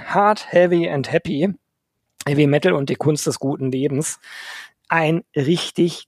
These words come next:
geiles Buch. Ich hab's gelesen und bin vollends begeistert. Äh, wie du, ähm, schon ganz, äh, auf dem, auf dem Klappentext schreibst, äh, es gibt Heavy-Bücher noch und nöcher,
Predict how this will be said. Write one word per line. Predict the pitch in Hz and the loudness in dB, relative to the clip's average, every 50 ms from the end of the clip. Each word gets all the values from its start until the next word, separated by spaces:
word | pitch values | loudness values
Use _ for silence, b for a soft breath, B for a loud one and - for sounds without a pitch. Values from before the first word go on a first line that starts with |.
| 175 | -4
geiles | 165 143 123 123 127 131 127 127 - - | 0 0 2 4 4 2 2 0 -2 -4
Buch. | - - 110 98 - - - - - - | -6 -6 -6 -6 -6 -8 -12 -16 -14 -8
Ich | 156 - | 0 2
hab's | 190 180 - - - | 2 2 0 -2 -4
gelesen | - 143 131 147 165 196 208 196 185 190 185 190 190 | -2 0 0 2 2 2 2 2 2 2 0 0 -2
und | 190 160 143 147 - - 160 | -4 -4 -6 -6 -8 -10 -8
bin | 160 147 147 147 - _ _ _ - - - - | -6 -4 -4 -6 -8 _ _ _ -12 -12 -10 -10
vollends | - - 185 202 208 226 - 170 160 160 175 - - | 0 4 4 6 6 4 2 -2 -2 -2 -4 -4 -6
begeistert. | - 160 - 127 127 135 147 156 151 - - 120 131 147 - - - - - | -6 -4 0 2 2 2 2 0 -2 -4 -2 -2 -2 -2 -4 -8 -18 -8 -4
Äh, | 139 135 139 139 135 B B B B B B B B B B | -4 -2 -2 -4 -6 B B B B B B B B B B
wie | 165 165 | -2 0
du, | 185 226 220 196 190 | 4 6 6 6 6
ähm, | 185 170 160 160 160 180 214 _ _ _ _ _ - 208 | 6 4 2 0 0 -6 -12 _ _ _ _ _ -10 -8
schon | - - - 175 185 190 202 190 202 208 202 | -4 0 0 2 2 0 -2 -6 -10 -12 -4
ganz, | 185 165 180 185 - - - | 0 0 0 0 0 -2 -4
äh, | - - | -6 -4
auf | 147 143 - - | -4 -4 -4 -4
dem, | 156 170 151 139 | -4 -6 -8 -8
auf | - - | -8 -8
dem | - 139 | -6 -2
Klappentext | - 196 226 - - 123 - 143 135 - - - | 0 0 0 0 -2 -4 -2 -2 -2 -2 -2 -4
schreibst, | - - - 117 131 143 165 180 - - - - - - - | -2 0 2 4 4 4 4 2 0 -4 -8 -10 -10 -6 0
äh, | 170 165 156 170 | 2 2 2 2
es | 190 160 - - | 0 -4 -2 0
gibt | 175 170 170 - - 156 170 - | 0 0 0 -2 -6 -8 -8 -6
Heavy-Bücher | - 139 147 165 175 165 156 156 160 156 165 170 175 - - 170 156 151 151 151 - - - | -4 -2 0 2 4 4 4 4 2 0 0 0 0 2 2 4 4 4 2 0 -2 -6 -10
noch | 165 160 160 165 214 190 175 | -12 -6 0 2 2 2 4
und | 175 170 160 143 | 2 0 2 2
nöcher, | 143 156 160 - 185 196 208 220 | 0 0 2 2 2 0 0 -2